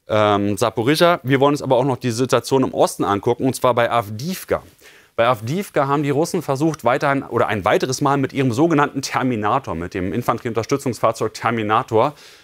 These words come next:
ähm, eben Boden zu gewinnen und eben diesen angeblichen Superwaffe, diesen angeblichen Superschützenpanzer hier einzusetzen. Ähm, allerdings, äh, mit, äh, weniger guten Folgen für sie. Hier sieht man, wie der Terminator im Einsatz ist. Der ist sehr,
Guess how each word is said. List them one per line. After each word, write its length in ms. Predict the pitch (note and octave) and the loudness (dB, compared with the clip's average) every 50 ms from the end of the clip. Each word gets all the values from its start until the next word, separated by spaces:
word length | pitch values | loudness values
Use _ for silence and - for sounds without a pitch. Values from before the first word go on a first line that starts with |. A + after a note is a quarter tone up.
| _ _ _ _ _ - - | _ _ _ _ _ -2 0
ähm, 600 | A#2+ A#2+ A#2+ B2 B2 B2+ B2+ C3 C3 B2 - - - | 2 4 4 4 2 2 2 2 0 -2 -4 -6 -2
eben 420 | B2 B2 C3 C3 C3 B2+ B2 B2 - - G#2+ | 2 2 4 4 4 4 2 2 0 -4 0
Boden 280 | G2+ C#3+ F3 G#3+ G#3 F#3 | 2 4 4 4 2 -2
zu 140 | - D#3+ | -4 -2
gewinnen 460 | C#3+ C3 A#2+ B2 C#3+ D#3 F3 F3 F3 E3+ | 0 0 2 2 2 2 4 2 2 2
und 220 | - - B2+ B2+ | 2 0 -2 0
eben 220 | - - B2+ B2+ A#2 | 0 -2 -2 0 0
diesen 240 | C3 B2+ C3 A#2 A2+ | -2 0 0 0 0
angeblichen 560 | - - C3 D3 C3+ C#3 B2+ C3 B2+ G#2 G#2 | 0 0 0 0 0 -2 -2 -4 -6 -6 -4
Superwaffe, 500 | A2 C#3 - C#3+ A2+ G2+ A#2 B2 - A2 | -4 -2 -2 -2 0 0 0 0 -2 -6
diesen 260 | G2 G2 G2 G#2 G#2 | -8 -8 -8 -8 -6
angeblichen 520 | - A2+ A#2 A2 A2 G#2 - G#2+ G#2 A2 | -4 -4 -4 -4 -6 -6 -6 -6 -6 -4
Superschützenpanzer 880 | G2+ G#2 B2+ - A2 - - C3 - - G#2+ G2 - B2+ A#2 A#2 - G2 | -4 -4 0 0 0 0 0 -4 -4 -4 -4 -2 -2 -2 -2 0 0 0
hier 240 | G2 A2 G#2 G2+ - _ _ - - - _ _ | 2 2 0 0 0 _ _ -20 -20 -20 _ _
einzusetzen. 720 | - A2+ B2+ C3 - B2 A2 A#2 A#2 - - C3 B2+ B2+ - - _ _ _ _ - | -2 -2 -2 -2 -2 0 0 0 0 0 -2 -4 -4 -6 -8 -20 _ _ _ _ -4
Ähm, 240 | - A#2 A#2 A#2+ A#2 | -2 0 0 0 0
allerdings, 480 | - A#2 A#2+ A#2+ B2+ C3+ C#3+ C#3 - - | -2 0 0 2 2 2 0 -2 -4 -2
äh, 160 | F2+ A#2+ A#2 | 0 0 2
mit, 320 | A#2 A#2 A#2+ A#2+ - - - | 2 2 0 0 -2 -4 0
äh, 300 | A#2+ A#2 A2+ A2 G#2+ G2+ | 2 4 4 2 2 0
weniger 420 | G2 G#2+ A2 A#2+ B2 C3+ B2 A2+ | -4 -4 -2 -2 0 2 2 0
guten 320 | G#2+ - - B2 B2+ - A2 | 0 0 -4 -6 -4 -4 -4
Folgen 300 | - - A#2+ C#3 D#3+ D#3 | 2 4 4 4 4 0
für 140 | - D3 C3+ | -4 -6 -2
sie. 120 | C3+ C3 | -2 0
Hier 140 | B2+ C#3 C3 | 0 2 0
sieht 160 | B2 C#3 C3+ | 0 2 2
man, 140 | C3+ B2+ A#2+ | 2 0 2
wie 20 | |
der 140 | A2+ A#2 A2+ | 2 0 2
Terminator 520 | - C3 A2+ A#2+ A2+ A2+ A2+ A#2+ - C3 | 2 -2 -2 -2 0 0 0 0 2 0
im 60 | A2+ A2 | 0 0
Einsatz 400 | E2 A#2 D#3 E3+ E3 D3+ D3+ - | 0 0 2 2 2 0 0 -2
ist. 260 | - C#3+ C3+ - - | -4 -4 -4 -2 0
Der 140 | A2 A2+ A#2 | 0 2 2
ist 120 | G#2+ G2+ | 0 0
sehr, 260 | A2 A2+ A#2 A#2 A2 | 2 4 4 4 2